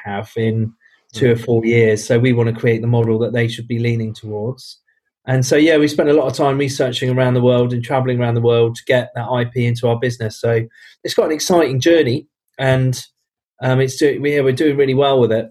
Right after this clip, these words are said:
Speaker 1: Um, and we, we, we've, we've won some really excellent awards. Uh, it was a great team of people that we have, Pete, to be fair.
Speaker 2: That's brilliant. That's brilliant. So, so that's, that's your business, sort of in a nutshell.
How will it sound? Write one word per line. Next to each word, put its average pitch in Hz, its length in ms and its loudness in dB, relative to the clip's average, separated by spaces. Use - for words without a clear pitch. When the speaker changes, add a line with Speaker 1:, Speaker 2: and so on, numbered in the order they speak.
Speaker 1:
Um, 117 640 0
and 120 180 0
we, 120 180 0
we, 120 340 2
we've, 120 300 0
we've 120 220 0
won 120 420 2
some 123 200 -2
really 120 240 4
excellent 110 380 -4
awards. 117 560 0
Uh, 117 60 -2
it 113 80 2
was 110 140 -2
a 113 120 -6
great 117 240 0
team 110 180 -2
of 107 80 -2
people 107 300 -2
that - 80 -4
we 113 80 -2
have, 104 320 0
Pete, 101 200 -4
to - 140 -20
be 101 80 -6
fair. 101 260 -10
Speaker 2:
That's 120 200 -4
brilliant. 113 500 -2
That's 113 140 -8
brilliant. 113 300 -2
So, 170 180 0
so 190 500 -2
that's, 196 420 -2
that's 170 300 -2
your 160 100 0
business, 135 460 -2
sort - 300 -8
of 110 80 -6
in 113 100 -2
a 110 80 -2
nutshell. 113 560 -4